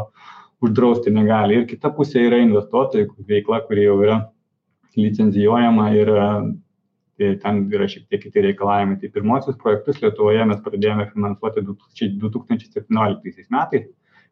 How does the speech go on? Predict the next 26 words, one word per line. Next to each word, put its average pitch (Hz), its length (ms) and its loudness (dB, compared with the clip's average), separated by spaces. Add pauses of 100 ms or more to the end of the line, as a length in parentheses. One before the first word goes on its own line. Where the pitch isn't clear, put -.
kuomet 95 320 -4
jie - 140 -10
finansuodavosi 101 720 -2
per 120 120 0
Estiją, 170 340 0
sužinodavo 101 600 0
jau 101 180 2
apie 98 140 -4
mus, 101 200 -4
na, 117 100 -4
tiesiog, 104 400 -6 (180)
e, 101 120 0 (1500)
įvairiais 95 420 2
kanalais. 101 460 0 (720)
Tai, 104 120 6
e, 98 880 2
pirmieji 104 540 -2
lietuviški 104 500 -4
projektai 123 400 -6
mūsų 127 240 -2
platformoje 110 520 -8
pasirodė 107 420 -2 (180)
du 101 160 -6
tūkstančiai - 380 -16
septynioliktaisiais - 720 -10
metais. 101 240 -20